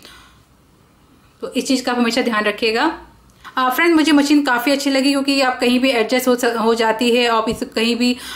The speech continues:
आ, स्टोर कर, आ, स्टोर करके रख सकते हैं। ये आपके ज़्यादा बिल्कुल जगह, space नहीं लेती है। और friend, अगर आप इसे,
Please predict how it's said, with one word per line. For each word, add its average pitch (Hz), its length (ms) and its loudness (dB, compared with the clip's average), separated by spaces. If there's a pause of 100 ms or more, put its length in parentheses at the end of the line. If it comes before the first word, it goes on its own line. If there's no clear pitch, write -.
(140)
आ, 226 100 0
स्टोर 247 220 0
कर, 240 340 0
आ, 226 120 0
स्टोर 240 240 2
करके 247 240 -2
रख 226 120 0
सकते 233 240 -8
हैं। 226 80 0
ये 233 120 2
आपके 226 220 0
ज़्यादा 214 380 0
बिल्कुल 220 260 -2
जगह, 220 360 0
space 233 400 -2
नहीं 220 180 -2
लेती 226 320 0
है। 254 200 0 (400)
और 226 160 2
friend, 262 260 2
अगर 254 160 2
आप 247 240 2
इसे, 254 200 0